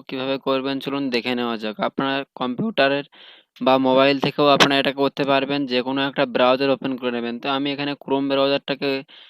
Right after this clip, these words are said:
ব্যবহার করে নিচ্ছি। Chrome ব্রাউজার, ব্রাউজার নিয়ে আমি এখানে লিখে দেব পি-, জেপিজি to পিডিএফ। এখানে লিখে সার্চ, simply সার্চ করব, Google-এ লিখে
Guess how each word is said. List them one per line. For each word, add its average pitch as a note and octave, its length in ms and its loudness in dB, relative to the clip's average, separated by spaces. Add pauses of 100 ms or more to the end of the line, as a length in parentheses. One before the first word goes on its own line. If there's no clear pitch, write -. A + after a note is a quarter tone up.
(220)
ব্যবহার C#3 300 6
করে C#3+ 160 0
নিচ্ছি। C#3 360 -4 (500)
Chrome D3+ 220 0
ব্রাউজার, C#3+ 380 4
ব্রাউজার C#3 500 2
নিয়ে C3+ 320 0
আমি B2+ 260 -2
এখানে C#3 320 -4
লিখে C3 280 -4
দেব C#3 240 0
পি-, C3 360 -2
জেপিজি C3 880 0 (480)
to D3+ 120 -4 (120)
পিডিএফ। B2+ 500 2 (500)
এখানে C#3 340 -4
লিখে C#3 420 -2
সার্চ, C3 300 0 (300)
simply C#3+ 460 -6
সার্চ B2 280 4
করব, A#2 280 -4
Google-এ B2 380 -2
লিখে C3 320 -2